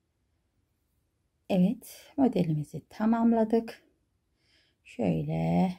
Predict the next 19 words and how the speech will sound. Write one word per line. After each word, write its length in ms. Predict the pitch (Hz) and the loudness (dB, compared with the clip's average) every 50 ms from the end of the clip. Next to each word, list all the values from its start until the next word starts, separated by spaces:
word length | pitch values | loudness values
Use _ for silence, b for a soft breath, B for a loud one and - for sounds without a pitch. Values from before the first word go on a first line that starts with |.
| _ _ _ _ _ _ _ _ _ _ _ _ _ - | _ _ _ _ _ _ _ _ _ _ _ _ _ -8
diğerleriyle 680 | 214 190 185 175 156 170 160 156 160 156 - 165 156 - | -4 -2 0 0 0 -2 -4 -6 -6 -8 -8 -10 -12 -6
beraber 460 | 185 180 175 170 165 160 - - 156 | -4 -2 -2 0 -2 -4 -6 -8 -12
tutalım. 640 | - - _ - _ _ - 208 196 196 196 202 - _ _ _ _ _ _ _ _ _ _ _ _ _ _ _ _ _ _ _ _ _ _ _ _ _ _ _ _ _ _ _ | -12 -14 _ -20 _ _ -8 -6 -4 -4 -6 -8 -12 _ _ _ _ _ _ _ _ _ _ _ _ _ _ _ _ _ _ _ _ _ _ _ _ _ _ _ _ _ _ _
Üç 260 | - 302 - - - - | -4 -4 -4 -4 -4 -4
tane 380 | 185 175 165 160 175 185 202 | -2 -2 0 2 2 4 4
renk. 320 | 233 240 208 214 254 247 - - _ _ _ _ _ _ _ _ _ _ _ _ _ _ _ _ _ _ _ _ _ _ _ _ _ _ _ _ _ _ _ _ _ | 4 4 4 4 2 0 -4 -16 _ _ _ _ _ _ _ _ _ _ _ _ _ _ _ _ _ _ _ _ _ _ _ _ _ _ _ _ _ _ _ _ _
Şöyle 440 | _ - - 233 185 180 180 185 185 | _ -18 -12 -8 -6 -4 -2 -2 -2
renkler 500 | 196 180 170 175 - - 180 165 165 - | 0 -2 -2 -2 -4 -8 -8 -8 -8 -8
farklı 420 | - - 190 170 - _ - 180 | -10 -6 -6 -6 -6 _ -14 -18
farklı 440 | 180 - 180 170 151 - _ - 185 | -16 -10 -8 -8 -8 -8 _ -14 -10
olsun 440 | - 180 180 175 - - - 180 170 | -4 -4 -4 -4 -4 -10 -8 -8 -8
istedim. 560 | 165 - - - 185 180 185 226 254 - _ _ _ _ _ _ _ _ _ _ _ _ _ _ _ _ _ _ _ _ _ _ - - | -8 -8 -12 -10 -10 -10 -6 -8 -8 -8 _ _ _ _ _ _ _ _ _ _ _ _ _ _ _ _ _ _ _ _ _ _ -4 -4
Bu 40 | 359 | 0
şekilde 400 | - 415 359 359 359 294 269 262 | 4 4 4 4 4 6 6 6
arkadaşlar 600 | 254 262 262 330 302 294 254 262 - 220 220 233 | 6 6 4 4 4 4 4 4 2 0 2 2
bakın 200 | 233 240 233 214 | 2 2 0 -2
sihirli 380 | 214 - - 339 339 320 277 | -2 -2 -2 0 4 4 6
halkasıyla 640 | 247 240 220 220 - 226 202 - - 208 196 202 220 | 6 6 4 4 0 -4 -6 -4 -4 -2 0 2 2
yaptığımız 1080 | 277 370 381 294 - - _ - 185 180 180 185 185 208 233 269 320 320 - - - | 2 4 2 2 0 -2 _ -2 0 2 4 4 4 4 4 4 2 2 -2 -10 -14